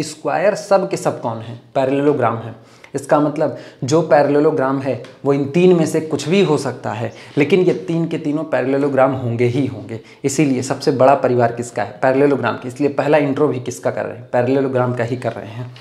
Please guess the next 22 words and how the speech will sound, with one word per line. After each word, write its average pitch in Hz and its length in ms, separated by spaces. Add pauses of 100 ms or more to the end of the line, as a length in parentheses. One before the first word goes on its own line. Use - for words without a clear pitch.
(420)
ठीक, 156 200 (380)
तो 139 60
मिड 165 260
पॉइंट 170 220
coincident, 160 640 (220)
diagonal 156 480
bisect 165 480
कर 175 180
रहे 170 180
हैं 170 120
एक 160 100
दूसरे 165 240
को, 190 120
इसका 165 280
मतलब 160 240
उनके 151 200
मिड 151 260
पॉइंट 147 280
coincident 135 560
करेंगे 127 340
ही 131 140
करेंगे। 110 440